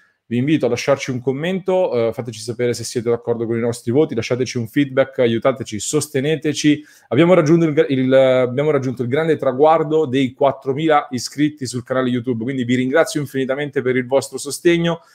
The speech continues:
Se non, ancora non l'avete fatto, iscrivetevi, iscriviti anche tu, se ancora <laughs> non ti sei iscritto, attiva la campanella e tutti i giorni siamo in diretta alle diciannove, per cui seguiteci, perché tutti i giorni commentiamo e vi diamo anche le tante anticipazioni di mercato e soprattutto rispondiamo sempre alle vostre domande.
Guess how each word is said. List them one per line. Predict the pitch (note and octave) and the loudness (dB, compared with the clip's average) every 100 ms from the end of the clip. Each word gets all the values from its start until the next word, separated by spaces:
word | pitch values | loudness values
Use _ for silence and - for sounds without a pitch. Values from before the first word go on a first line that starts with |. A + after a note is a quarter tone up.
| _ _ _ | _ _ _
Se | - E3+ | 0 4
non, | E3+ | 4
ancora | D3+ F3+ E3+ | 4 4 6
non | D#3 | 6
l'avete | D#3 D#3 C3+ | 6 4 2
fatto, | F#3 F#3 D#3 | 0 2 2
iscrivetevi, | D3 - D3 C#3+ F3+ F3 E3+ F3 D#3 | 2 0 0 2 2 0 0 -2 -4
iscriviti | A#2+ D3+ C#3+ C#3 | -4 -4 -2 -2
anche | B2 B2+ | -4 -4
tu, | C#3+ A#2+ | -2 -4
se | - | -4
ancora | A#2+ - C#3+ | -8 -4 -2
<laughs> | C#3+ | 0
non | B2 | -4
ti | C3 B2 | -6 -6
sei | B2+ | -6
iscritto, | A#2+ - D#3 E3 C#3 | -6 -4 -2 -2 -2
attiva | A#2 F#3 E3+ | -2 0 2
la | D3 | 2
campanella | C#3 C#3 C#3 D3 E3 E3+ E3 - _ | 2 -2 0 0 0 -2 -4 -8 _
e | A#2+ | -4
tutti | F3 E3+ | -2 -2
i | |
giorni | D3 E3+ | 0 0
siamo | D3+ D3 | 0 -2
in | C#3 | 0
diretta | C#3 D3 D3 | 2 2 2
alle | C#3 B2+ | 0 0
diciannove, | C3 C3+ C#3 A#2+ G#2+ | -4 -4 0 2 2
per | G#2 B2 | -2 -4
cui | - D3+ B2 _ _ | 2 2 2 _ _
seguiteci, | - C3+ B2 E3+ F3 E3+ E3+ E3 | -6 -2 0 2 2 0 -2 -4
perché | - - | -8 -10
tutti | A#2+ C3 C3+ | -8 -4 -2
i | |
giorni | C3 D3 C#3 | 0 0 0
commentiamo | A2+ A#2 A2+ C3+ A#2+ G#2 G#2+ | -2 -2 -4 -2 -2 -4 -6
e | A2+ A2 G#2 G2+ | -2 -2 -2 -4
vi | G#2+ | -2
diamo | C3 A2+ | -2 -2
anche | A2 A2 | -4 -4
le | A2 | -4
tante | - D#3 C3+ | -2 -4 0
anticipazioni | C3 B2 C3 B2 B2+ - C3+ B2+ | -2 -2 -6 -4 -4 -2 -4 -2
di | |
mercato | B2 A#2+ - D3 | -4 -4 -2 -2
e | D3 | -4
soprattutto | A#2 A2+ B2 - | -4 -4 -6 -4
rispondiamo | A#2 - B2+ A#2 G#2 G#2 - | -4 -2 -4 0 0 -2 -6
sempre | - D#3 E3 D#3 D3+ - | 0 2 2 2 0 2
alle | A#2+ | 2
vostre | A#2+ A2+ - A#2+ - | 4 2 0 -4 -4
domande. | A#2 A#2+ F#2+ G2 | 0 0 0 -6